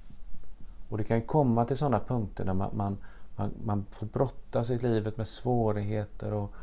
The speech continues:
och, och, men att man liksom får, får ta det så här, "Nej, men Gud är den Jesus visar sig vara, som, som det han säger och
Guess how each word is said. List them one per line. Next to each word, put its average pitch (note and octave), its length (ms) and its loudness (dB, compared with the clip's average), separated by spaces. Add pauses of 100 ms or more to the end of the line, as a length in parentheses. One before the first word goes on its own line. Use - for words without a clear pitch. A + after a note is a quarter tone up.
(480)
och, A2 480 -2
och, G2 280 0 (140)
men G#2+ 100 2
att G2 140 -4
man G#2 140 0
liksom G#2+ 300 -2 (240)
får, - 280 -6
får - 140 -8
ta B2+ 280 0
det A#2 100 -2
så - 100 -10
här, - 200 -6
"Nej, B2 80 -2
men A#2+ 220 -2 (600)
Gud C3 340 0
är F#2 280 0 (300)
den A#2+ 320 0
Jesus A2+ 840 -2 (640)
visar G#2 500 0
sig F#2 220 -4
vara, F#2 380 -4
som, G2 240 -8
som - 180 -12
det G2+ 100 -2
han F#2+ 120 0
säger G2 560 -4
och G#2 200 -6